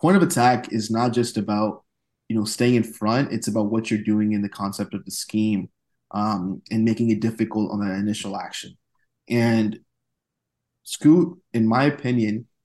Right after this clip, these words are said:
has the tools to be able to do that. And those flashes, when he played within the scheme that was being played,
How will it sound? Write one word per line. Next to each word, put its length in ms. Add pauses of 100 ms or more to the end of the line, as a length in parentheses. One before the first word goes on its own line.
(140)
has 360
the 120
tools 440
to 80
be 140
able 160
to 120
do 120
that. 140
And 120
those 220
flashes, 920 (340)
when 160
he 160
played 400
within 320
the 80
scheme 460
that 120
was 160
being 220
played, 520